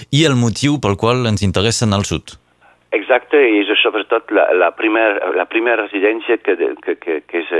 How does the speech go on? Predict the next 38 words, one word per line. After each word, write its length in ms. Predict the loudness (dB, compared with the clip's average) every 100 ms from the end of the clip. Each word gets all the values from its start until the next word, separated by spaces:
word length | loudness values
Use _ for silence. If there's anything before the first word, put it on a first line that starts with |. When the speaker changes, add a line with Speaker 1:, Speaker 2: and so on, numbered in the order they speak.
| -4
Speaker 2:
que 160 | -6 -8
és 20 |
aquí 160 | -10 -6
per 220 | -4 -2
decidir 540 | -4 -8 -8 -6 -2 -4 -4 -16 -20 -10
si 260 | -4 2
es 160 | 2 0 -4
pot 160 | -6
passar 380 | -6 -6 0 0
o 20 | 0
no, 200 | -2 -2 -6
si 160 | -14 -8
cal 320 | 2 2 2
un, 240 | -2 -6 -10 -14 -20 -10
un 160 | -6
P 160 | -4 -2 2
C 100 | 2
R 160 | 2 -2
o 80 | -4
no. 80 | -8 _ _ _ -20 _ -20 -20 _ _ 2
Speaker 1:
Molt 220 | 2 2
bé, 140 | 0 0
doncs, 380 | 0 0 0 2
eh, 0 | 2 2 2 0
aquesta 320 | 0 0 0
és 140 | 2
la 60 | 0
informació 540 | 0 0 0 0 0 -2 0
que 160 | -2
tenim 540 | 0 2 4 4 4 2
de 80 | 2
moment. 320 | 2 2 2
Aviam 240 | 2 0
si 480 | 0 0 0 2 2
la 120 | 0 0
setmana 320 | 0 2 0
que 160 | 0
ve 140 | 0